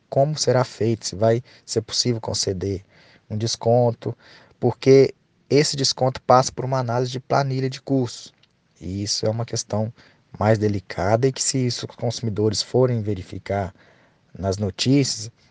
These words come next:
tem notícias de todas as formas,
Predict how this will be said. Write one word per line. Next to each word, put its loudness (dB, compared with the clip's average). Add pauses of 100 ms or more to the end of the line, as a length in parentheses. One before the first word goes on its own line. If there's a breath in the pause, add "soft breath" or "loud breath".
(240 soft breath)
tem -8
notícias -2
de -4
todas -2
as 0
formas, 0